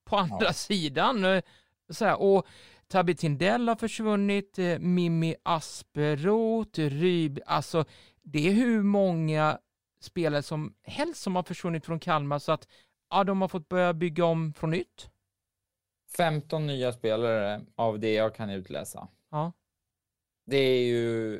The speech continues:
Speaker 2: det största jag har varit med om, tror jag.
Speaker 1: Ja. Ja, femton. Hur många har de totalt?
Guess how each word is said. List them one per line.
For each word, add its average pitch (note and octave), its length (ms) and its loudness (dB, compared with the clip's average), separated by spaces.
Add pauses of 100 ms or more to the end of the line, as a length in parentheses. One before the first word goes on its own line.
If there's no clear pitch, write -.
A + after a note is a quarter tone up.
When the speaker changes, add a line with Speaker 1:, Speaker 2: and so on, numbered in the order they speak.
(100)
Speaker 2:
det A2+ 180 -4
största - 800 -8
jag G2 80 -2
har G2 60 -8
varit G2+ 160 -12
med B2 200 -8
om, F#2 120 -12
tror - 160 -20
jag. - 120 -20 (1300)
Speaker 1:
Ja. C#3+ 280 -10 (1300)
Ja, D#3 140 -10
femton. F#3+ 540 -10
Hur F3 140 -4
många F#3+ 160 0
har F3+ 140 4
de E3+ 120 0
totalt? - 400 -6